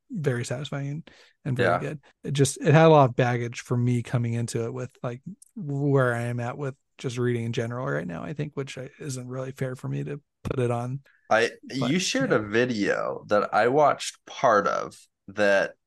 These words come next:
Speaker 2: I think basically called this the worst seri-, the worst finish to, like, a book series that they have ever read, which
Speaker 1: Yeah.
Speaker 2: I think is, like, so far from the, I didn't even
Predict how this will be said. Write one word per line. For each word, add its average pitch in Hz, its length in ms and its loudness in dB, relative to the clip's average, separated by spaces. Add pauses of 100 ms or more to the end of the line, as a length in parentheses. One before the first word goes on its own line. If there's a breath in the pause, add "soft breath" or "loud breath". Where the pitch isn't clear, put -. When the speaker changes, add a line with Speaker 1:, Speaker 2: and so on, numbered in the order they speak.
(260)
Speaker 2:
I 107 80 0
think 185 260 -10
basically 123 520 0
called 110 520 4 (520)
this 101 460 2
the 107 160 -2
worst 98 680 0 (240)
seri-, 113 680 0
the 101 120 -4
worst 107 360 -2
finish 113 920 0
to, 101 380 0 (140)
like, 95 300 0
a 104 80 2
book 107 340 -2
series 90 560 -2
that 98 180 -8
they 95 160 4
have 92 160 2
ever 95 440 -2
read, 82 520 -2 (220)
which 131 360 0
Speaker 1:
Yeah. 165 320 6 (460)
Speaker 2:
I 123 80 2
think 170 240 0
is, 165 180 4
like, 123 280 6
so 143 720 2
far 120 320 6
from 104 200 -4
the, 98 120 -2
I 110 140 2
didn't 135 400 -2
even 101 280 -4